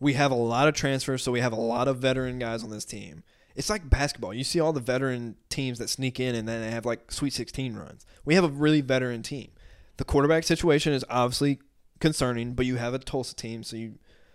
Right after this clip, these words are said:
who, who is number one in passing right now, so our defense will get tested a little bit in the passing 'cause those, these other three teams have run it more than they've passed.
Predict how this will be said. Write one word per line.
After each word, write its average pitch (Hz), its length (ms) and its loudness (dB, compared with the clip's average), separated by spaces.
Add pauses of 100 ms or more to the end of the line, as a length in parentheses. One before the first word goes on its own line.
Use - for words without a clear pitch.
(160)
who, 135 240 0 (160)
who 185 100 -2
is 220 140 -4
number 208 180 4
one 190 160 8
in 180 60 4
passing 170 300 6
right 117 120 -2
now, 110 140 -2
so 131 140 0
our 131 60 4
defense 135 280 0
will 139 100 2
get 143 140 -6
tested 147 260 -2
a 160 40 -2
little 147 240 0
bit 107 120 -6
in 101 80 -10
the 120 60 -10
passing 110 400 -4
'cause 113 160 -8 (640)
those, 120 240 2
these 127 160 2
other 131 160 6
three 120 160 -2
teams 113 220 -4
have 113 120 -8
run 117 180 -4
it 101 100 -6
more 107 180 -6
than 104 100 -10
they've 104 160 -10
passed. 101 480 -2